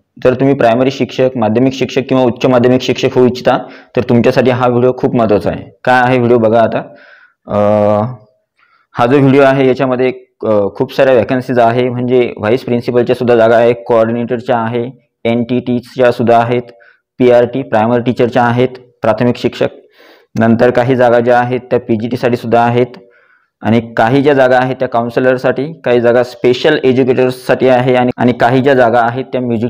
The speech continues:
टीचरसाठी आहे. सगळ्यात अगोदर जे आहे, काय काय qualification लागणार आहे ते बघू आणि नंतर जो address आहे किंवा कोणतं college आहे किंवा कुठे किंवा कुठली ही जाहिरात आहे ते बघणार आहोत. सगळ्यात अगोदर बघा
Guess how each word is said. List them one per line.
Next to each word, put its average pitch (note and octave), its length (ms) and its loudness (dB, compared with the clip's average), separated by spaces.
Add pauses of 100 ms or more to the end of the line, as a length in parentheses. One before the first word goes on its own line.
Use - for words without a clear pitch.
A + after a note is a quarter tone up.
टीचरसाठी G#2 480 -4
आहे. - 220 -14 (400)
सगळ्यात D3 300 4
अगोदर C#3+ 260 4
जे C#3 200 0
आहे, C#3 320 0 (260)
काय B2 160 2
काय C3+ 200 2
qualification B2+ 600 -2
लागणार B2+ 280 2
आहे B2+ 260 0
ते C#3 260 0
बघू C3+ 520 0
आणि A#2+ 160 -2
नंतर B2 440 2 (240)
जो B2+ 180 4
address A#2+ 340 0
आहे C3 120 2
किंवा C3 180 -2
कोणतं B2+ 640 0 (400)
college B2+ 300 2
आहे C3+ 200 2
किंवा C3+ 200 -2
कुठे C3+ 720 0 (680)
किंवा C3+ 180 0
कुठली C3+ 240 0
ही C#3+ 140 2
जाहिरात C3 340 2
आहे C3 220 0
ते - 300 -2
बघणार A2 320 2
आहोत. E2 180 -4 (600)
सगळ्यात D#3 220 2
अगोदर D#3 240 4
बघा C#3 280 2